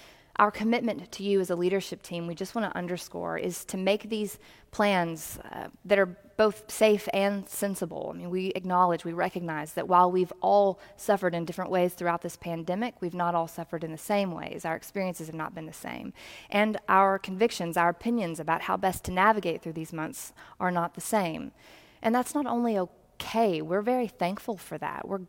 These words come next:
glad to be a part of a church with a diversity of voices and convictions when it comes to things like this. We wanna hold on to that. But we don't wanna let those differences separate us or create hostility or even division. So what we wanna do is call you, particularly in these upcoming weeks,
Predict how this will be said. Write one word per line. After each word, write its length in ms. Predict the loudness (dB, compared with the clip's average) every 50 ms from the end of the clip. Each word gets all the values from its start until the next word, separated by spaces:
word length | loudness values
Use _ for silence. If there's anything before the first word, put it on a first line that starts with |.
| _ _
glad 480 | 2 6 8 8 10 8 8 6 2
to 100 | -2 -8
be 280 | -4 0 2 2 2 2
a 40 | 0
part 240 | 0 0 2 2 2
of 80 | 0
a 40 | -2
church 480 | -4 -4 -4 -2 -2 -2 -4 -4 -4 -2
with 180 | -2 -2 -2 -2
a 40 | -2
diversity 560 | 0 0 0 2 0 0 -2 -2 -2 0 0
of 100 | 0 0
voices 600 | -2 0 2 2 2 2 0 -4 -6 -6 -6 -6 -8 -6
and 160 | -6 -6 -6
convictions 640 | -6 -8 -4 -2 -2 -2 -2 -4 -6 -8 -8 -8 -8
when 100 | -8 -10
it 80 | -8 -6
comes 360 | -6 -4 -4 -4 -6 -8 -10 -14 -18 -20 -14 -12
to 80 | -8 -6
things 260 | -4 -4 -4 -2 -2
like 200 | -2 -2 -2 -4
this. 260 | -6 -8 -6 -4 -4
We 80 | -2 -2
wanna 160 | 0 -2 -2
hold 220 | -2 -2 0 0
on 200 | 0 0 -2 -2 -4
to 60 | -4
that. 300 | -4 -4 -2 -4 -4 -6 _ -18 -20 -20 -18 -6 -2
But 60 | 0
we 100 | 2 2
don't 340 | 4 6 6 6 6 4 2
wanna 180 | 0 0 2 2
let 240 | 0 0 -2 -4
those 200 | -4 -4 -4 -6
differences 540 | -8 -10 -12 -10 -10 -12 -10 -10 -10 -10 -10
separate 540 | -10 -8 -6 -6 -6 -6 -4 -4 -4 -2 -2
us 400 | -2 -4 -6 -6 -10 -14 -18 -18 -14
or 160 | -10 -10 -10
create 300 | -10 -8 -6 -6 -6 -4
hostility 720 | -6 -10 -12 -14 -8 -6 -4 -2 -2 -2 -2 -4 -4 -6
or 120 | -8 -8 -10
even 220 | -8 -8 -8 -10
division. 600 | -10 -10 -8 -6 -6 -6 -6 -8 -8 -10 -12 -14 -16 _ -20 -20 -20 _ _ _ -20 -18 -6
So 120 | 0 0
what 100 | 2 2
we 80 | 2 2
wanna 220 | 0 0 0 2
do 160 | 2 2 0
is 140 | 0 -2 -6 _ _ -8
call 300 | 0 2 4 4 4 2
you, 160 | 0 -4 -8
particularly 520 | -10 -12 -6 -4 -4 -4 -2 -2 -2 -2
in 80 | -2 -2
these 160 | -2 -4 -4
upcoming 480 | -4 -4 -4 -4 -6 -6 -4 -6 -6 -6
weeks, 440 | -6 -6 -8 -8 -12 -14 -14 -14